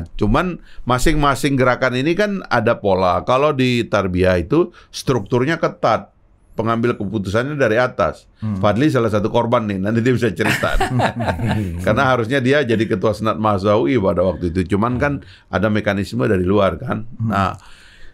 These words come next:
Speaker 1: keterikatan dengan orang-orang di luar kampus inilah yang saya kira, eh, eh, sedikit banyak itu, eh, menciptakan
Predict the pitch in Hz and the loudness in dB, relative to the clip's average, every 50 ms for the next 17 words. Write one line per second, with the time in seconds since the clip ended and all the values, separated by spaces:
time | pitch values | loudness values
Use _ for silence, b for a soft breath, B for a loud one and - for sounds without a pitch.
0 | B B - 170 170 170 - 180 170 160 - 156 143 - - - 143 139 - 147 | B B 0 0 0 0 0 -2 -2 0 -2 -4 -4 -2 -2 -2 -2 0 0 -2
1 | 143 135 139 131 117 117 117 120 120 120 120 113 113 110 107 110 107 113 110 104 | -2 -2 -2 0 0 2 2 2 0 2 0 0 0 0 0 0 0 0 -2 0
2 | 101 101 98 101 101 101 98 95 90 95 95 95 87 104 98 85 - 98 104 139 | 0 2 4 4 4 4 2 0 0 -2 -2 -2 0 -2 -2 0 0 2 2 4
3 | 165 185 165 135 117 113 110 104 107 - - - 104 95 87 98 98 104 110 120 | 4 4 2 2 2 0 -2 -4 -6 -8 -4 -2 -2 0 0 2 2 2 2 2
4 | 123 127 - - - - - 101 98 95 95 95 95 92 92 92 - - - - | 0 -2 -6 -6 -4 0 0 2 2 2 2 2 0 0 -2 -2 -4 -6 -10 -16
5 | - _ _ _ _ _ _ _ - - - - 104 - - - - - 131 123 | -20 _ _ _ _ _ _ _ -12 -8 -6 -4 -2 -2 -4 -4 -2 -2 0 0
6 | 127 120 147 143 120 104 110 107 107 110 135 143 - - - - - 98 98 - | 0 0 0 -2 0 2 2 2 2 2 0 -2 -4 -8 -14 -6 -4 -4 -4 -2
7 | - - 139 139 71 - - - - - - _ _ _ _ - - - - - | 0 0 2 2 0 -2 -6 -12 -18 -20 -20 _ _ _ _ -20 -18 -8 -6 -4
8 | - - 101 101 104 98 104 117 101 - 120 110 107 101 - 123 127 127 123 120 | -2 -2 -2 -2 -2 -2 -2 -4 -2 0 -2 -2 -2 -2 -4 -4 -4 -4 -6 -8
9 | - | -10